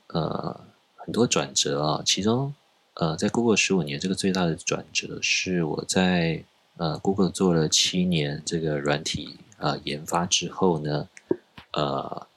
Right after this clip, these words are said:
选择不再做，呃，这个写程式的研发。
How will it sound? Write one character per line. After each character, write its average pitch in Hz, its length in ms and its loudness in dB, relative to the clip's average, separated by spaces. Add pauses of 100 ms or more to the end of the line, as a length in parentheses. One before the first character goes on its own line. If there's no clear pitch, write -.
(220)
选 71 380 2
择 76 180 2
不 - 140 0
再 110 220 2
做， 87 720 2 (320)
呃， - 320 -6 (680)
这 - 120 -6
个 82 100 -2
写 - 200 2
程 - 200 -2
式 92 140 2
的 80 80 2
研 - 240 -4
发。 - 320 -2